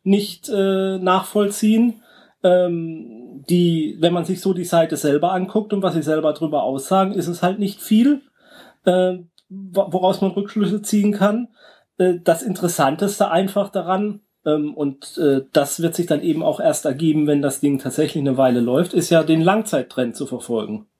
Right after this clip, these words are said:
ob bestimmte, ob's Aufsteiger und Absteiger gibt und ob bestimmte Nachrichten oder bestimmte neue Veröffentlichungen von Editionen,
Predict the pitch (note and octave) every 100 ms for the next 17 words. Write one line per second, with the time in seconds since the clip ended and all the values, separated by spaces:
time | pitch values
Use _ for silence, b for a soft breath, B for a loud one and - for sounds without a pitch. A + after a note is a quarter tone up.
0 | _ _ D3+ D3+ _ F3 - F#3 F3+ F3
1 | F3 - - E3+ G3+ - G3 F3+ F3+ A3+
2 | - D3+ A2+ A2+ A#2+ A2+ - D3+ E3 D#3+
3 | F3+ F3 F3+ E3+ D#3+ F#3+ F#3+ E3+ D3+ -
4 | D#3 D3+ D3+ - E3+ D#3 D#3 D#3+ D3+ C#3+
5 | E3+ E3 D#3+ D3+ C#3+ D#3+ D#3 D#3+ - G3+
6 | E3+